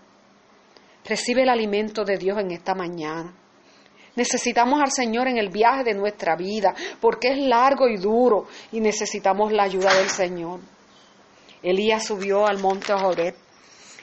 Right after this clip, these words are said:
y se alimentó, y se fortaleció, y se metió en una cueva. El Señor estaba tratando a Elías,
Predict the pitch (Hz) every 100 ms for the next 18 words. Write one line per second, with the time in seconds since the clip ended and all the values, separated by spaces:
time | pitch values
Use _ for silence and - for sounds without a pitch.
0 | - 233 - 226 220 214 208 - 214 226
1 | 247 - - - 240 202 233 214 208 202
2 | 202 196 - 208 214 220 220 - - -
3 | 226 - 220 202 202 208 214 214 202 185
4 | 190 185 170 156 156 143 _ _ _ _
5 | _ _ _ _ _ - - - 226 254
6 | 233 262 285 285 277 277 269 254 254 254
7 | 262 233 262 233